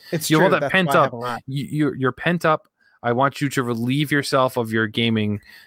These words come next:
Speaker 2: uh,
Speaker 1: Frustration, pent up frustration.
Speaker 2: Yes. Yes.
Speaker 1: Sounds like I'm, um, about to have another ultimate <laughs> satisfaction.
Speaker 2: Mm-hmm.
Speaker 1: Um, <laughs> let's start with, uh, let's go to the ye old land of Nintendo.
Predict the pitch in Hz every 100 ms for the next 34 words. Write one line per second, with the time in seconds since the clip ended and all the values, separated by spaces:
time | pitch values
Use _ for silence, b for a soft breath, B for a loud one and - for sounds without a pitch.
0 | B - 110 101 95 95 92 - _ _
1 | _ 139 120 - 127 120 - 127 - 175
2 | 165 127 - 113 - - 123 143 175 127
3 | - - - - _ _ _ 92 - -
4 | - B B - 156 139 156 139 139 120
5 | _ _ 139 139 139 127 123 160 143 117
6 | 127 - 131 127 - - 131 - - -
7 | 156 160 135 B B 127 143 - 233 233
8 | 156 143 135 139 - _ _ - - 160
9 | 185 - 208 160 B 262 269 226 214 240
10 | - 247 233 - 180 175 175 160 - 160
11 | 160 156 151 - - 311 202 156 131 _
12 | - 143 - 170 190 175 151 151 151 147
13 | 127 135 135 135 139 131 131